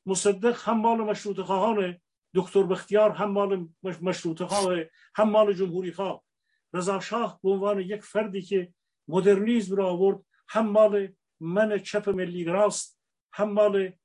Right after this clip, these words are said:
یک پادشاهی خواه، چون وطنش رو دوست داشت. بذاریم نگاه ما رو بشوریم، یک جور دیگر به کشور نگاه بکنیم،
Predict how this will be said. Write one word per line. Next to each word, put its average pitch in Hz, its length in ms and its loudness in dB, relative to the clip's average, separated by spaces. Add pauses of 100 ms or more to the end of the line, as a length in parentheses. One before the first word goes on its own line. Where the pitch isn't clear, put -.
(100)
یک 214 160 -4
پادشاهی 175 540 -2
خواه، 185 280 -4 (220)
چون - 440 -6 (400)
وطنش 233 400 0
رو 185 180 0
دوست 151 320 -6
داشت. - 340 -8 (880)
بذاریم 226 540 4
نگاه 190 440 2
ما 202 140 4
رو 196 140 0
بشوریم، 160 640 -6 (280)
یک 208 140 -4
جور 233 320 2
دیگر 208 340 0
به 214 120 4
کشور 165 420 -4
نگاه 120 280 -8
بکنیم، 120 460 -8